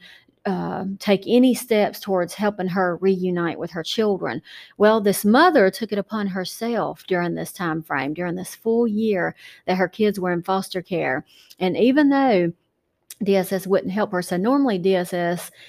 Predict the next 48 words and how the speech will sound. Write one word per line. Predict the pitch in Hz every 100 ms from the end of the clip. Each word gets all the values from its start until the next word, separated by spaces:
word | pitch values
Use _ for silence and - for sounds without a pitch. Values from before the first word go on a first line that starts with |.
| -
has | - 196 -
to |
make | 185 170
referrals | 165 160 - 190 190 165 160 175 - _
for | - 180 175 165 -
the | 170 165 170
family. | - 165 156 117 85
They | 139
have | 190 175
to | 190
make | 156
referrals | 165 - 202 202 202 202
for | -
the | 180
mama, | 175 175 175 170 165 - - -
um, | - 151
to | - 190
go | 185 185 185
to | 175 170
this | 175 190
type | - 196 196
of |
class | - 190 175 170 170
or | 156
this | 160 180
type | 185
of | 180
class. | - 170 165 160
So, | 196 170
for | - 165
example, | 160 170 170
if | 170
it's | 165
a | 165
drug | 170 165 165
case, | 185 170 170 - - - _
if | 175 165
the | 175
kids | - 190 180
were | 175
taken | - 180 170
because | 165 180 165
the | 170
mama | 170 170
was | 170 170
smoking | - 170 170 170
some | -
marijuana | 165 165 160 185 254 240 233